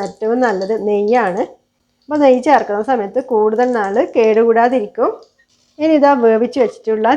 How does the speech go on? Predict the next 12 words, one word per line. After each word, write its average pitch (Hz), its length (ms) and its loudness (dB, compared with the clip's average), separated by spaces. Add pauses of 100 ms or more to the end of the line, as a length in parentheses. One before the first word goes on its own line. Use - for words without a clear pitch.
ചക്കപ്പഴം 240 640 0
ചേർത്ത് 226 340 2
കൊടുക്കാം. 233 400 0 (3000)
ചക്കയിൽ 247 520 2
ആ - 20 4 (100)
വെള്ളത്തിൻ്റെ 226 460 0
പറ്റൊക്കെ 214 440 -4 (100)
മാറി 214 360 0
വരണം, 214 260 -2 (140)
അതുവരെ 220 440 2
ഒന്ന് 226 200 0
നന്നായിട്ടൊന്ന് 226 800 -2